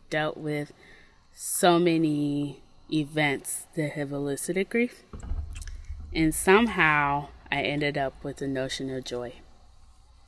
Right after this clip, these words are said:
And of course, with covid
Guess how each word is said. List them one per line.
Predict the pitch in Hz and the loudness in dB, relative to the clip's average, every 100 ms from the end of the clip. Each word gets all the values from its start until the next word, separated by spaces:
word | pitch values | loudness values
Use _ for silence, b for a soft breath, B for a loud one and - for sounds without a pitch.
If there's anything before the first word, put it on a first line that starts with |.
| - - - - - | -20 -20 -20 -20 -6
And | 143 139 139 139 139 143 143 139 143 | -4 -2 -2 -4 -4 -4 -6 -8 -10
of | - | -8
course, | - 147 - | -2 -2 -2
with | 139 | -6
covid | - 147 147 147 143 143 143 143 | -4 -2 -2 -2 -4 -2 -2 -4